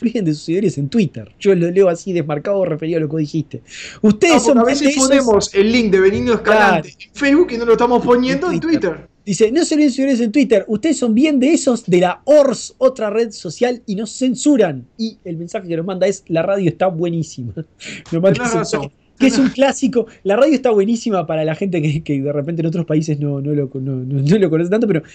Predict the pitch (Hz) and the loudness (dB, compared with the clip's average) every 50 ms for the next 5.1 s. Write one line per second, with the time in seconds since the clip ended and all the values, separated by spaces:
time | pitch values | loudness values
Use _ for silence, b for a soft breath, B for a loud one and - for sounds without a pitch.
0 | B B - 170 170 180 180 185 190 196 208 226 240 254 262 - 185 196 180 170 | B B 0 2 2 4 4 4 4 4 6 4 4 4 2 0 -2 -2 0 0
1 | 175 175 - 254 226 190 165 143 - 269 254 220 175 165 196 202 - _ - 220 | 0 2 4 2 2 2 0 2 2 2 4 4 2 0 0 -6 -6 _ -2 -2
2 | 208 208 202 - 175 160 156 156 165 160 - 202 196 - 170 160 151 - _ 151 | -2 -2 -2 -4 -4 -4 -4 -6 -6 -2 -4 -4 -4 -2 -4 -4 -4 -6 _ -8
3 | 139 143 139 135 131 147 147 139 - 175 175 170 160 160 180 202 208 190 180 170 | -6 -6 -6 -4 -6 -6 -6 -2 -2 -4 -2 0 0 0 0 2 2 2 2 2
4 | 160 151 147 170 185 196 180 - - 165 165 160 160 156 190 185 170 - - 160 | 0 0 0 0 2 2 0 0 0 0 0 0 0 0 -2 -4 -6 -6 -6 -6
5 | 160 160 | -6 -6